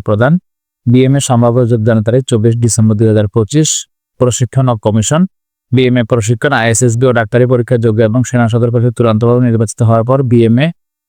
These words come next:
চব্বিশ সপ্তাহ প্রশিক্ষণ গ্রহণ করতে হবে। কমিশন, ক্যাপ্টেন পদবি, এত-, অর্থাৎ কমিশন বিএমএ প্রশিক্ষণটা শেষ হলে আপনি ক্যাপ্টেন পদবি পাবেন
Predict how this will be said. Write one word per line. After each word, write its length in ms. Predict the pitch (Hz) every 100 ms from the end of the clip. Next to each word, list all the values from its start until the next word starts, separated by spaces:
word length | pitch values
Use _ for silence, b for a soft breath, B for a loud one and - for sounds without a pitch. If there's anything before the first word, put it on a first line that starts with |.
| -
চব্বিশ 320 | 135 127 139 -
সপ্তাহ 260 | 120 127 117
প্রশিক্ষণ 400 | 120 113 117 123 123
গ্রহণ 180 | 113 117 120
করতে 180 | 104 120
হবে। 140 | 123 151 120
কমিশন, 380 | 117 110 147 170 -
ক্যাপ্টেন 300 | 117 - 117 120
পদবি, 340 | 113 113 143 185 - _ _ _ _ _ _ _ 123
এত-, 200 | 113 -
অর্থাৎ 180 | 113 - -
কমিশন 360 | 131 123 139 143 143 _ _ _ _ -
বিএমএ 340 | 131 131 135 135 131
প্রশিক্ষণটা 480 | 117 120 135 127 127
শেষ 140 | - 127 143
হলে 140 | 170 190
আপনি 140 | 127 113 -
ক্যাপ্টেন 300 | 104 - 120
পদবি 300 | 120 117 127 175 - _ _ _ _ _ _ _ _ _ _ _ _ _ _ _ -
পাবেন 280 | 117 123